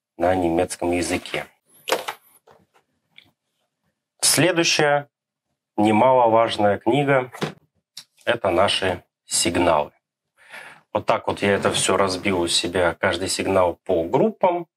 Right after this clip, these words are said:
чтобы было проще находить. Ну, например, какие-то сигналы, связанные с стрелками. Да, стрелка по-немецки — это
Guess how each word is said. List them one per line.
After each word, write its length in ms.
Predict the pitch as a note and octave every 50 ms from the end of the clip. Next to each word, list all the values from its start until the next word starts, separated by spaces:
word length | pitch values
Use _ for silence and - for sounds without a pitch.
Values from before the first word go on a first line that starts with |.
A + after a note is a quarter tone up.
| _ _ _ _ _ _ _ _ _ _ _
чтобы 300 | - - - G#2+ G2 G2
было 240 | F#2+ F#2+ G2 F#2+ F#2+
проще 420 | F#2 - - G2+ F#2 F2 - - F#2+
находить. 400 | G2 G2+ - C3+ D3 F3+ F3 -
Ну, 60 | F3
например, 440 | - G#2+ G#2+ G#2 G#2 - G2 F#2 -
какие-то 380 | - F#2+ - - G2+ F2 F#2
сигналы, 520 | F2+ - - - A2 A2+ A#2 A#2 A2 G2+ F2+
связанные 640 | - - G2 G2+ G2+ F#2+ F#2+ F#2+ F#2 F#2 F#2 F2+
с 520 | F2 - - - - - G2 F#2+ F#2 F2+ - -
стрелками. 920 | - - - - - - F#2 G2 F#2+ E2+ E2 - - D#2 D2+ - - _ _ _ - - - - - - -
Да, 220 | - F2+ F#2 G2+ F#2+
стрелка 460 | - - - B2+ D#3 D#3+ - - A2+
по-немецки — 580 | - G#2 G#2 G#2 G#2+ G#2 G2 F#2 - - - F2
это 580 | F2 - - E2 E2 E2 E2 D#2+ D#2+ D#2+ D#2